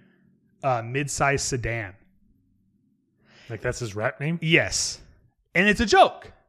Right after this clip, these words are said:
Speaker 2: Okay.
Speaker 1: And, and, and I was just like, "Oh, okay. That's what you thought was fun?" Like, you're making a midsize sedan joke about, like, I just kinda felt like,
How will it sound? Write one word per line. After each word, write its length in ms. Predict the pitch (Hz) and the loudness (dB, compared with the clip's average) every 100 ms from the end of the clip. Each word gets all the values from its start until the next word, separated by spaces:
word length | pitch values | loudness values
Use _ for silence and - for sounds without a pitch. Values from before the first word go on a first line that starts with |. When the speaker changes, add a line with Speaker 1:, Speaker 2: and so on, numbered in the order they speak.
| _ _ _ - - | _ _ _ -20 -14
Speaker 2:
Okay. 180 | - 151 - | -8 -8 -6
Speaker 1:
And, 180 | 185 196 - | -6 -6 -6
and, 280 | 185 180 175 | -6 -4 2
and 100 | 180 | 4
I 120 | 214 | 4
was 120 | 233 | 4
just 160 | 220 - | -2 -6
like, 140 | 160 | -8
"Oh, 480 | 170 214 208 202 185 _ - - - 156 | -10 -12 -12 -12 -14 _ -20 -20 -20 -16
okay. 520 | - 147 160 180 160 - _ - - - | -10 -6 -2 -4 -6 -12 _ -10 -10 -8
That's 220 | - 156 226 | -6 -4 -4
what 100 | 202 | -4
you 60 | |
thought 200 | 190 202 | 0 0
was 140 | 202 - | -2 -8
fun?" 160 | 214 | 0
Like, 240 | 190 165 - _ _ _ _ _ _ _ _ _ _ _ _ _ - | 2 0 -4 _ _ _ _ _ _ _ _ _ _ _ _ _ -4
you're 160 | 180 | 0
making 280 | 247 277 240 | 2 2 2
a 100 | 175 | 0
midsize 680 | 131 135 185 220 - 214 214 | 0 2 2 4 2 2 2
sedan 520 | 208 190 147 143 165 165 | 0 0 4 4 4 2
joke 320 | 170 175 165 | 2 2 0
about, 280 | 143 151 151 | 2 2 4
like, 160 | 139 | 0
I 60 | 151 | -2
just 240 | 160 269 - | -2 -6 -4
kinda 200 | 339 370 | -2 -2
felt 420 | - 233 202 - | -2 -2 -2 0
like, 300 | 175 143 123 | -2 -2 -6